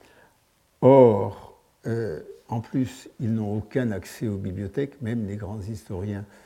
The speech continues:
euh, indiens que je viens de citer, euh, n'ont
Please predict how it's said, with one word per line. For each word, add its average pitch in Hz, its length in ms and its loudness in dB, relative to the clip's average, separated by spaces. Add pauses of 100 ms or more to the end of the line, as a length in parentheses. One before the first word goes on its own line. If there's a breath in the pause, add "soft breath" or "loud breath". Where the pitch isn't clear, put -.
(320 loud breath)
euh, 95 760 -6 (240)
indiens 107 400 -4
que 113 160 -8
je 98 80 -4
viens 101 180 -4
de 95 60 -8
citer, 104 640 -6 (580 soft breath)
euh, 107 300 -2
n'ont 104 560 -2